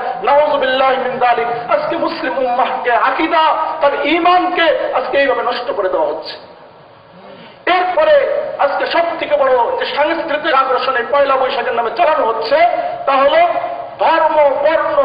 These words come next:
নির্বিশেষে বাঙালিদের সব থেকে বড় উৎসব হলো পয়লা বৈশাখ।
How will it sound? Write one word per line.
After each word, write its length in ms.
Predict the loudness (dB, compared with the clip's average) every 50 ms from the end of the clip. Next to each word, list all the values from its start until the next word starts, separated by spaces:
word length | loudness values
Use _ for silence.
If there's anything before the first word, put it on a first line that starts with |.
| 2 0 0
নির্বিশেষে 720 | 0 0 0 0 -2 -4 -4 -2 -2 -2 0 2 2 2 2 2 0 -2 -4 -6 -8 -6 -2 0
বাঙালিদের 640 | 2 2 2 2 2 2 2 2 2 0 0 0 0 0
সব 140 | 0 -2 -2 -2 -4 -6
থেকে 180 | -4 -2 0 0
বড় 180 | 2 2 2 2
উৎসব 320 | 2 0 -2 -4 -2 -2
হলো 140 | -2 -2 -2
পয়লা 280 | -2 -2 0 0 0 0
বৈশাখ। 340 | 0 -2 -2 -4 -4 -4